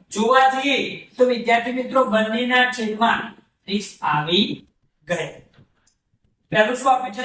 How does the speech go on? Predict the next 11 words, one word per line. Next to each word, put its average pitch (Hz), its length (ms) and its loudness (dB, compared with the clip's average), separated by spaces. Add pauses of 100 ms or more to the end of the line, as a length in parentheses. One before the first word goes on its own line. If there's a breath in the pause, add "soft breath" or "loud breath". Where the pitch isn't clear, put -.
(100)
ચોવીસ 196 460 0
ભાગ્યા 220 420 0
ત્રીસ 214 280 -8 (460)
અને 196 180 0
બીજું 196 280 -2
શું 233 120 2
આપ્યું 208 220 -2
છે? 226 180 -6
પચીસ 202 560 -6
ભાગ્યા 156 580 0 (720)
ત્રીસ. 156 260 -10